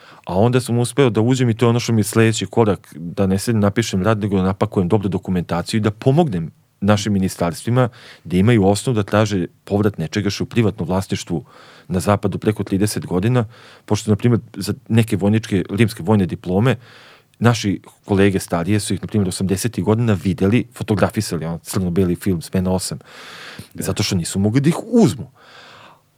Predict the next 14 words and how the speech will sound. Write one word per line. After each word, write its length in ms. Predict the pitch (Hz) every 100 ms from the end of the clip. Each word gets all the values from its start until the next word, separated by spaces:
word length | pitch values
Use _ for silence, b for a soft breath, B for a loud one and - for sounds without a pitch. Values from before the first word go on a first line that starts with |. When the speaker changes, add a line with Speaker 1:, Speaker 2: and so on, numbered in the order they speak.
| _
Speaker 1:
Ali 500 | 98 98 101 104 110 -
su 200 | - 123
ih 160 | 107
objavili, 600 | 104 101 101 113 107 78 - -
taj 140 | 110
natpis, 420 | 87 87 - 156
onda 120 | 131 120
su 140 | -
one 80 | 139
pojavile 560 | 139 113 104 127 127 110 - _ _ _ _ _ _ -
u 80 |
zapadnim 380 | 101 120 - 107
privatnim 400 | 101 113 107 107
zbirkama 500 | 95 127 95 82 76